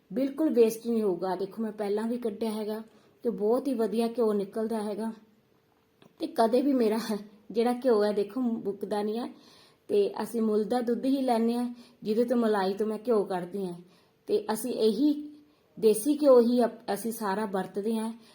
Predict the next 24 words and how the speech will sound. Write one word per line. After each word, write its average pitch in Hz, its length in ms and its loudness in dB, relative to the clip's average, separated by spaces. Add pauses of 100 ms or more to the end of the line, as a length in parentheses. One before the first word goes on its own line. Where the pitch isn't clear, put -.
(160)
ਕਦੇ 220 240 2
ਕੋਈ 247 180 2
ਡਾਲਡਾ 185 460 -2
ਘਿਓ 226 240 0
ਜਾਂ 220 160 -2
ਕੋਈ 233 200 0
ਹੋਰ 196 280 -2
ਚੀਜ਼ 190 300 -6
ਅਸੀਂ 190 200 -6
ਯੂਜ਼ 190 360 -2
ਨਹੀਂ 240 120 -6
ਕਰਦੇ। 226 300 -4
ਸਬਜ਼ੀਆਂ 220 500 -4
ਵਿੱਚ 226 200 -6
ਵੀ 240 100 -6
ਕਿਸੇ 254 340 -6
ਵੀ 262 140 -4
ਚੀਜ਼ 220 280 -8
ਵਿੱਚ 208 240 -4
ਅਸੀਂ 196 180 -8
ਕੁਝ 214 240 -8
ਵੀ 254 80 -4
ਪਾਉਣਾ 202 300 -6
ਹੈ - 40 -6